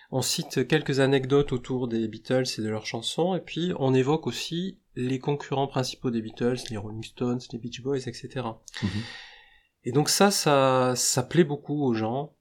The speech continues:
Speaker 1: parce que, bah, c'est un côté à la fois divertissant et, euh, récréatif, et en même temps, euh, culturel. On s'est rendu compte que, euh, ça plaisait beaucoup, et on s'est également rendu compte que les gens en auraient bien, euh,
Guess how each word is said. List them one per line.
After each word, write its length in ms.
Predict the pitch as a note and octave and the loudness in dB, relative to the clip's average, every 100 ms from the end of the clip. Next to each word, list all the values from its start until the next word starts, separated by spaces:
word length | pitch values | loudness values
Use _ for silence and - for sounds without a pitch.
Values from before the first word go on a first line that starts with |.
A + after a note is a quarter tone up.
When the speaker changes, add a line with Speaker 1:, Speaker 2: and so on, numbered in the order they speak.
| - | -10
Speaker 1:
parce 240 | A#2+ - | -8 -8
que, 500 | - A#2+ A#2 A#2 A2+ A2+ | -8 -4 -2 -2 -2 -2
bah, 100 | A2+ | -2
c'est 200 | - B2 | 0 0
un 100 | A#2+ | 0
côté 320 | B2+ - C3+ | -2 -2 0
à 60 | |
la 80 | B2+ | 0
fois 180 | B2+ C3 | 0 -2
divertissant 880 | B2+ B2+ C#3+ - C3 - E3 F#3 _ _ - | 0 -2 -2 -4 -4 0 0 0 _ _ -4
et, 240 | C3+ D3 | 0 2
euh, 580 | B2+ A#2 A#2 A#2 A2 G#2+ G#2+ | 4 4 2 0 -2 -4 -4
récréatif, 720 | C3+ - B2+ B2+ - F#3+ - - | -6 0 0 2 0 -2 -4 0
et 160 | D#3 | 2
en 60 | C#3 | 4
même 200 | B2+ A#2+ | 2 0
temps, 320 | C#3+ D3+ D3+ | 0 2 2
euh, 240 | A#2+ A#2 A2+ - - - | 2 0 -4 -10 -18 -8
culturel. 520 | D#3+ - B2+ G#2+ B2+ - - - - _ _ _ _ - | -6 -2 -2 -2 -6 -20 -20 -20 -20 _ _ _ _ -6
On 120 | D3 | -2
s'est 200 | - - | 0 4
rendu 260 | C#3 C#3+ C3 | 4 4 2
compte 260 | D#3 E3+ F3 | 4 4 2
que, 140 | - | 0
euh, 880 | D3 E3 C3+ B2+ B2+ B2 A#2+ A#2+ A#2+ | 4 4 2 0 0 0 -2 -2 -2
ça 220 | A#2+ - B2+ | -4 -2 -2
plaisait 320 | B2+ B2 B2 | 0 0 0
beaucoup, 420 | B2+ - G3 G#3+ | 0 2 4 4
et 100 | C3+ | 4
on 100 | C3 | 2
s'est 200 | - C#3 | 0 -2
également 300 | C3 C3 C3 | 0 0 0
rendu 200 | B2+ A#2 | 0 0
compte 280 | C3+ F3 - | 0 0 0
que 240 | - D#3 - - - - | -2 -2 -2 -14 -14 0
les 140 | B2 | 4
gens 220 | D#3 F3 C#3 | 6 6 6
en 160 | C3+ | 2
auraient 200 | C3+ C3 | 2 0
bien, 380 | B2 D#3 D#3+ - _ _ - | 2 4 4 0 _ _ -20
euh, 380 | D3 - C#3 | -16 -14 -16